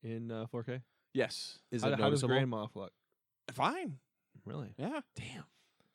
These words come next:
Speaker 1: He
Speaker 2: That's
Speaker 1: looked way
Speaker 2: the
Speaker 1: better than
Speaker 2: honest
Speaker 1: Princess Leia.
Speaker 2: I,
Speaker 3: Thank
Speaker 2: I,
Speaker 3: you.
Speaker 2: I
Speaker 3: People say
Speaker 2: honestly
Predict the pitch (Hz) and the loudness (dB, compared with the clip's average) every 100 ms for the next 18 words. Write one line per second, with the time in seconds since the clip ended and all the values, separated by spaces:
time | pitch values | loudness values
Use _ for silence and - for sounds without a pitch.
0 | _ - 202 247 165 165 170 147 190 226 | _ 4 8 8 8 6 8 8 8 8
1 | - 135 120 123 120 180 180 220 - 170 | 6 4 2 2 2 4 6 6 6 8
2 | 160 170 254 220 220 | 8 8 6 6 6